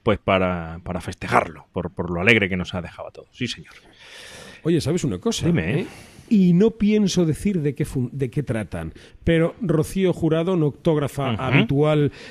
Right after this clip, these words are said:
Speaker 2: eh, colaboradora, eh, que escribe un montón en,
Speaker 1: Ujú.
Speaker 2: en nuestro grupo de noctógrafos en Facebook, nos deja dos enlaces de YouTube a dos documentales de fotografía que merece la pena y mucho verlos.
Speaker 1: Vale.
Speaker 2: Quedan puestos en la descripción de este capítulo, podéis pasaros a verla en Spreaker,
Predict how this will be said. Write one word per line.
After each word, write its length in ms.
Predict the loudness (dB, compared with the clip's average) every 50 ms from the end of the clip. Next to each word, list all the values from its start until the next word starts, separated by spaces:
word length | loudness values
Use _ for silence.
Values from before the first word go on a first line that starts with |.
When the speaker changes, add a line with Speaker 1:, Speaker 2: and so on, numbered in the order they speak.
| -6 -4
Speaker 2:
eh, 140 | -4 0
colaboradora, 760 | 0 0 2 2 2 2 2 2 2 2 2 2 2 0 0 -2
eh, 80 | -4 -4
que 100 | -4 -4
escribe 360 | -4 -2 2 2 4 4 4
un 80 | 2
montón 400 | 2 2 2 2 2 2 2 2 4
en, 120 | 4 2 2
Speaker 1:
Ujú. 40 | 0 0
Speaker 2:
en 120 | -2 0
nuestro 280 | 0 -2 -2 -2 -2 0
grupo 200 | 0 2 2 2
de 80 | 4 2
noctógrafos 540 | 0 -2 -2 -2 -2 -2 -2 -4 -4 -6
en 140 | -4 -6 -6
Facebook, 440 | -4 -2 -2 -2 0 -2 -2 -2 0 0
nos 360 | 4 6 6 6 6 4 4
deja 380 | 2 0 0 0 -4 -6 -6 -6 -10 -18 -20 -20 -20 -20 -20 _ -8
dos 320 | 2 4 4 4 4 4
enlaces 560 | 2 4 4 2 2 0 -2 -2 -4 -2 0
de 100 | 0 2
YouTube 380 | 4 2 2 4 2 0 0 0
a 140 | -4 -4 -4
dos 340 | -2 0 2 2 2 2 2
documentales 920 | 0 2 2 2 -2 0 0 -2 -2 -4 -4 -6 -4 -4 -4 -6 -6 -6
de 140 | -6 -6 -6
fotografía 720 | -4 -8 -8 -8 -6 -6 -6 -8 -6 -4 -4 -4 -4 -4
que 300 | -6 _ 4 4 4 6
merece 420 | 6 4 4 4 2 2 2 2 2
la 100 | 2 2
pena 280 | 2 2 2 2 0 0 0
y 100 | 2 2
mucho 340 | 2 2 0 0 -2 -2 -2
verlos. 460 | -2 -4 -4 -6 -8 -10 -10 -8 -6
Speaker 1:
Vale. 280 | -4 -4 -4 -6 -8 -10 0
Speaker 2:
Quedan 440 | 2 4 4 4 4 4 2 2
puestos 640 | 2 2 2 4 4 2 0 -2 -2 -2 -2 -2 -4 -4
en 140 | -2 -2
la 80 | 0 0
descripción 680 | -2 -2 -4 -4 -6 -6 -6 -4 -2 -2 0 0 0 0
de 120 | 0 0
este 260 | -2 -2 -4 -6 -6 -6
capítulo, 580 | -6 -6 -6 -8 -6 -4 -2 -2 -2 -4 -4 -6
podéis 260 | -6 -6 -6 -8 -8
pasaros 540 | -10 -12 -8 -8 -6 -4 -2 -4 -4 -4 -6
a 80 | -6 -6
verla 300 | -4 -4 -4 -4 -4 -4
en 120 | -4 -6
Spreaker, 540 | -6 -6 -4 -4 -4 -2 -2 -4 -4 -4